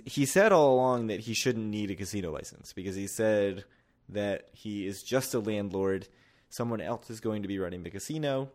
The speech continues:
It doesn't make any sense if he's gonna be completely hands-off that he would have to have a casino license from the state.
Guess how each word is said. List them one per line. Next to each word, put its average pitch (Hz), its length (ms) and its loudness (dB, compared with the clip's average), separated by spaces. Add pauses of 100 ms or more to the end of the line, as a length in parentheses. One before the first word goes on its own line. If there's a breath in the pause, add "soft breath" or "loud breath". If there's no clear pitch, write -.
It 101 120 -8
doesn't 101 240 -2
make 98 160 -6
any 117 240 -2
sense 110 360 -4
if 98 120 -10
he's 107 160 -6
gonna 104 160 -4
be 95 160 -4
completely 104 500 -4
hands-off 98 760 2
that 98 140 -4
he 92 80 0
would 90 100 -2
have 98 280 0
to 98 100 -4
have 92 380 0
a - 80 -6
casino 98 460 -4
license 92 420 -4
from 90 200 -4
the 87 100 -4
state. - 420 -2